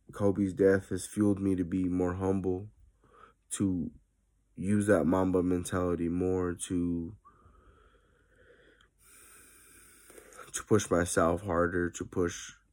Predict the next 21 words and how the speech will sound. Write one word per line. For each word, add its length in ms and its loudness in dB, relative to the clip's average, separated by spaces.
my 200 -2
word 440 0
harder, 460 0
to 180 -16
push 420 -4
the 140 4
meaning 520 0
of 140 0
everything 480 -2
that 260 -2
I 40 -4
stand 420 -4
for 240 -4
harder. 520 -2
Like, 260 -6
I 60 2
need 180 4
more. 480 4
I 60 -4
need 160 0
more. 500 -2